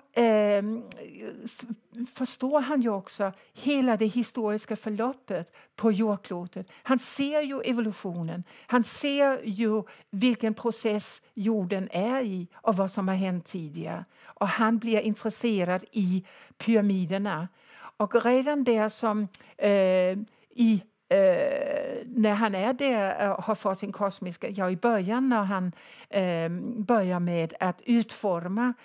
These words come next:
den kunskap, att intellektualisera, att få ner det han ser, det han upplever, få det ner i ord och symboler.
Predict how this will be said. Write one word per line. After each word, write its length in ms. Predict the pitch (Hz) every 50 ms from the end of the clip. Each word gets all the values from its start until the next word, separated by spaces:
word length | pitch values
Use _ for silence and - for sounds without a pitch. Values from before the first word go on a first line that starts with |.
| - - - - _ -
den 240 | - 214 202 196 202
kunskap, 840 | - - 254 254 220 202 180 - - - 180 165 170 175 - - _ - - -
att 360 | - 202 202 196 - - _ - - - _
intellektualisera, 1120 | - 254 254 240 226 - - 240 220 214 214 - - 214 196 214 202 - - 185 180 180
att 260 | - - - 208 -
få 160 | - - 220
ner 680 | 220 214 208 214 226 240 277 294 285 285 262 226 208 185 -
det 160 | 220 208 208
han 280 | 202 175 214 208 208 208
ser, 600 | - - - - 311 285 240 190 170 165 170 175 _ - - -
det 120 | - 226 214
han 260 | 202 214 202 208 - -
upplever, 960 | - 294 269 254 - - 220 202 196 196 233 254 262 226 185 175 139 170 180 _ - - -
få 180 | - - 214 196
det 160 | 180 226 220
ner 460 | 220 214 220 254 269 262 254 233 202
i 240 | 196 - 220 196 208 -
ord 420 | - 226 233 240 240 233 226 214 190
och 120 | 175 175
symboler. 800 | - - 202 196 175 190 185 185 196 214 220 196 170 - 180